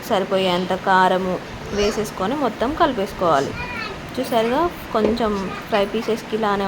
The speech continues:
ఉన్నాయి కదా, అలా ఉన్నప్పుడు మనకు టేస్ట్‌కి సరిపోయేంత కారము, ఉప్పు ఇంతకుముందు వేసుకున్నాం కాబట్టి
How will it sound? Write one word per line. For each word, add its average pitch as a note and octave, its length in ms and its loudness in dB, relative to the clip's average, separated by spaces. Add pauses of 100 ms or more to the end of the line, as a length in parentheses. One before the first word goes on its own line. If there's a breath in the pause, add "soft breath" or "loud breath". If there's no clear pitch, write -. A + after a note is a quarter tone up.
ఉన్నాయి F#3 300 0
కదా, G#3 140 2 (1160)
అలా G#3 120 2 (100)
ఉన్నప్పుడు F#3+ 400 0 (140)
మనకు A#3 260 -2
టేస్ట్‌కి G#3+ 360 0
సరిపోయేంత F#3 560 0 (120)
కారము, F3+ 400 2 (640)
ఉప్పు E4+ 320 -2
ఇంతకుముందు B3+ 480 2
వేసుకున్నాం A3 440 0
కాబట్టి F#3+ 260 2